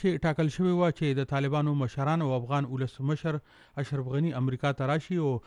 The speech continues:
له ما سره په کیمپ ډیوډ کې وګوري. خو ما دغه لیدنه اوس منسوخه کړه. د امریکا د خارجه چارو وزیر مایک پامپیو د امریکایي صدر ډانلډ ټرمپ لخوا د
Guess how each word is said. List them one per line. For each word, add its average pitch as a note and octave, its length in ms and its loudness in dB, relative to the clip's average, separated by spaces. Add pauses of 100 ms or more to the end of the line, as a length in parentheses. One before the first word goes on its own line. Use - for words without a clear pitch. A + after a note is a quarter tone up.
(200)
له C#3+ 100 2
ما D3 140 4
سره C3+ 200 -2
په B2+ 120 -4
کیمپ B2 340 -2
ډیوډ A#2+ 340 0
کې - 180 -10
وګوري. B2+ 420 -2 (240)
خو F#3 340 0 (600)
ما D#3+ 320 4 (100)
دغه D3 220 2
لیدنه C#3+ 540 2 (200)
اوس C#3 240 -4
منسوخه B2 500 -2
کړه. C3 140 2 (420)
د D#3 80 -2
امریکا F3 560 4 (220)
د E3+ 40 0
خارجه F3 360 2
چارو D3 360 2
وزیر C3+ 300 0
مایک B2+ 240 0
پامپیو C3+ 460 2 (300)
د - 20 2
امریکایي D#3 640 2
صدر D3+ 280 -2
ډانلډ C3 340 2 (120)
ټرمپ D3 220 2
لخوا D3 340 2 (360)
د D#3+ 320 4